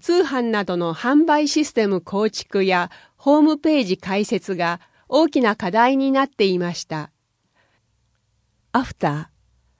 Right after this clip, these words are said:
清瀬商工会の経営指導員による経営指導や専門家派遣を通じて販売システムなどを構築し、自社製品の販路開拓に成功しました。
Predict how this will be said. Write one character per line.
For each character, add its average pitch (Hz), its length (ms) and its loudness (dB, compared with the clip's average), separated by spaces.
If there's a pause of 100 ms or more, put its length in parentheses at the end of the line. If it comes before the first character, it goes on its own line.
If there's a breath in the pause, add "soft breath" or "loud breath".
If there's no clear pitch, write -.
(540)
清 269 240 2
瀬 302 140 0
商 294 260 2
工 302 260 0
会 190 300 -4
の 160 160 -2
経 - 180 -4
営 277 280 2
指 254 300 -2
導 269 220 2
員 180 140 2
に 160 120 0
よ 143 120 -2
る 147 180 -4 (200)
経 262 400 2
営 - 0 -
指 247 300 -2
導 185 220 2
や 147 220 -8 (340 soft breath)
専 240 320 4
門 247 220 4
家 240 120 0
派 208 240 -4
遣 233 240 2
を 233 100 0
通 220 260 0
じ 196 160 -4
て 185 300 -4 (280)
販 285 320 4
売 285 240 4
シ 294 200 0
ス - 120 -4
テ 233 120 2
ム 202 100 4
な 202 160 2
ど 165 220 0
を 147 60 -4
構 190 260 -2
築 190 320 -4
し、 160 340 -8 (280 soft breath)
自 214 140 -4
社 285 160 0
製 311 300 -2
品 190 320 -4
の 160 160 -4
販 277 300 -2
路 220 100 0
開 208 260 -8
拓 214 280 -8
に 196 160 -2
成 220 220 -2
功 208 280 -2
し 196 180 -6
ま 175 140 -4
し - 100 -10
た。 147 280 -10